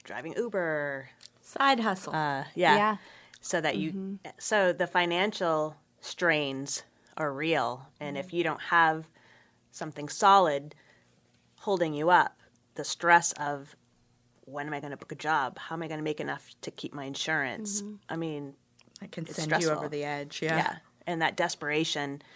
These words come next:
Speaker 1: is the last thing you need to be
Speaker 3: Mm-hmm.
Speaker 1: bringing in the room with you.
Speaker 3: Yeah.
Speaker 2: <clears throat> Or to your agent's office.
Speaker 3: <laughs> Right,
Speaker 2: <laughs>
Speaker 3: right.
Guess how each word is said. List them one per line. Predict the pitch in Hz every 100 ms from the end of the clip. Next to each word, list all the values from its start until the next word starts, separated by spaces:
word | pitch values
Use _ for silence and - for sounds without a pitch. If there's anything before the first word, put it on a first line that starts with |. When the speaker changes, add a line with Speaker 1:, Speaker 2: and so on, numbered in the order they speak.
| - - -
Speaker 1:
is | 160 151 - _ _ _ _ _ _
the | 170
last | 160 160 175 - -
thing | 151 139 135
you | 135
need | 135 131 123
to | -
be | 139
Speaker 3:
Mm-hmm. | 139
Speaker 1:
bringing | 139 135 135
in | 123
the |
room | - 139 123
with | 87
you. | - - - 220 -
Speaker 3:
Yeah. | 196 190 190 196 214
Speaker 2:
<clears throat> | 233 220 165 - _ _ - -
Or | 226 277
to | -
your | 156 -
agent's | 247 170 151
office. | 139 131 - - -
Speaker 3:
<laughs> | 196 165 190 339 254 285 247
Right, | 285 277 208
Speaker 2:
<laughs> | 247 233
Speaker 3:
right. | 269 277 185